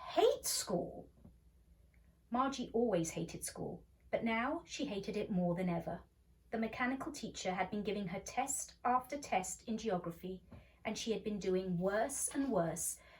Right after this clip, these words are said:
until her mother had shaken her head sorrowfully and sent for the county inspector.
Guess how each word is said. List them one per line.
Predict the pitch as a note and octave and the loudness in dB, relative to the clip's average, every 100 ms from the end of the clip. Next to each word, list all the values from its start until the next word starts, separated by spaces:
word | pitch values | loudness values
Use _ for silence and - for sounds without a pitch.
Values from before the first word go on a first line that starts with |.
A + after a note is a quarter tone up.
| - | -6
until | G#3+ - A#3+ A#3+ | -4 -2 0 0
her | B3 | 2
mother | B3+ C4 - | 4 4 4
had | F3+ G3+ | 0 -2
shaken | - G#3+ A3 C#4 | 0 0 2 0
her | C#4 | -2
head | A#3+ C#4+ | 0 -2
sorrowfully | - D#4 F#3+ F3 - E3+ F3 - - - - _ - - | 2 6 6 6 2 0 0 -4 -16 -20 -20 _ -20 -4
and | A#3+ | -2
sent | - B3+ B3 | 0 -2 -2
for | A#3 | -4
the | C#4 | -6
county | C#4 F#3+ F#3 G#3 | -4 -6 -6 -6
inspector. | F#3+ - - F3 - | -6 -6 -6 -6 -6